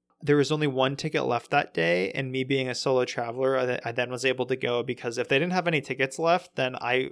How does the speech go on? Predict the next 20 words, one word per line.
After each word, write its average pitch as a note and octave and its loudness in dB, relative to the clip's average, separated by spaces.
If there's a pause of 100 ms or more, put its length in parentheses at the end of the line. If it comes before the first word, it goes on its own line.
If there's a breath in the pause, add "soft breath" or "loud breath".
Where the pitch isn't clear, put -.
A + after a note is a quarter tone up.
(100)
had C3+ 0
other C3 2
sites B2 -2
that C#3 0
I - 4
was B2+ 0
gonna C3+ -6
see - -6
my A#2+ -6
other A#2+ -2
days. A#2+ -2
I B2 -4
wouldn't B2 -4
have A#2+ -10
had B2+ -4
the B2 -8
chance A#2+ -10
then A#2+ -10
to A#2 -6
see A#2+ -8